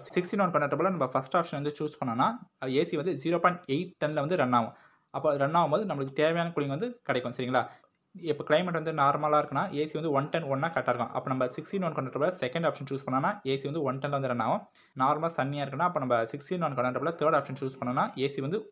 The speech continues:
ஒன் பாயிண்ட் டூ ஃபைவ் டன்ல வந்து ரன் ஆகும். இப்போ கிளைமேட் வந்து கொஞ்சம் போல ஹாட்டா இருக்குன்னா, நம்ம ஒன் பாயிண்ட் ஃபைவ் டன் வந்து சேஞ்ச் பண்ணிக்கலாம்.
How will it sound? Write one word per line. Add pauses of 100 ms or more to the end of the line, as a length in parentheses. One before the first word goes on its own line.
(140)
ஒன்
பாயிண்ட்
டூ
ஃபைவ்
டன்ல
வந்து
ரன்
ஆகும். (300)
இப்போ
கிளைமேட்
வந்து
கொஞ்சம்
போல
ஹாட்டா
இருக்குன்னா,
நம்ம (100)
ஒன்
பாயிண்ட்
ஃபைவ்
டன்
வந்து
சேஞ்ச்
பண்ணிக்கலாம்.